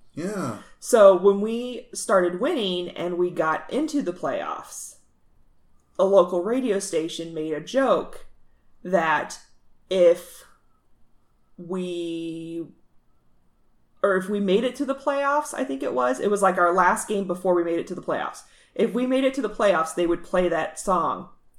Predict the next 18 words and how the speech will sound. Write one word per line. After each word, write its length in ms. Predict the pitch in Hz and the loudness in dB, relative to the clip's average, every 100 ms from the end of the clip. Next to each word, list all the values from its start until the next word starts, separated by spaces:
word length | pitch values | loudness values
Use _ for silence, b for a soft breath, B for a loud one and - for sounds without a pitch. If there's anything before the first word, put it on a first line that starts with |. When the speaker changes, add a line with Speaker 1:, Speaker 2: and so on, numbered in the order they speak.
| - | -12
Speaker 2:
for 140 | - - | -4 -4
twenty-four 420 | - 92 - - | -2 -6 -4 -6
hours 260 | - - | -4 -8
straight. 240 | - - - - - - - _ - - - - - | -10 -10 -12 -16 -20 -20 -20 _ -20 -16 -14 -12 -14
Speaker 1:
Oh, 500 | - - 127 147 127 _ - - | -14 -20 -20 -20 -20 _ -20 -18
did 240 | - - 196 | -14 -14 -16
they? 200 | - - _ - | -20 -20 _ -20
Speaker 2:
They 300 | 160 147 139 165 | -10 -6 -4 -4
played 320 | - 180 180 | -4 -4 -4
it 220 | 170 - | -8 -10
for 160 | 143 - | -12 -12
twenty-four 580 | - - - - - | -16 -18 -18 -14 -12
hours 320 | - - - - | -10 -10 -12 -14
straight. 340 | - - - - | -14 -14 -16 -20
Speaker 1:
Oh, 40 | - - - | -20 -20 -20
that's 180 | - - - | -20 -20 -20
amazing. 440 | - - _ - - | -20 -20 _ -20 -10
Speaker 2:
Yeah. 220 | 165 - | -8 -8